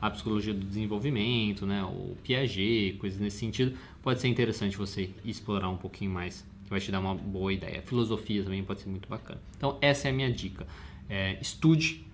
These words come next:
mais, vá um pouco além e, e, se-, e não, e fuja do mais do mesmo, tá? Não seja igual todo mundo, fazer o que todo mundo faz.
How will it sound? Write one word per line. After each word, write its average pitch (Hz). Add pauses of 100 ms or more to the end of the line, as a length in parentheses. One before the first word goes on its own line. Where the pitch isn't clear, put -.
(100)
mais, 107
vá 117
um 127
pouco -
além 127 (840)
e, 139
e, 139
se-, 147
e 143
não, 143
e 143
fuja 151
do 139
mais 127
do 123
mesmo, 95 (280)
tá? 101
Não 104
seja 117 (280)
igual 117
todo 110
mundo, 92 (520)
fazer 104
o 101
que 101
todo 101
mundo 101
faz. -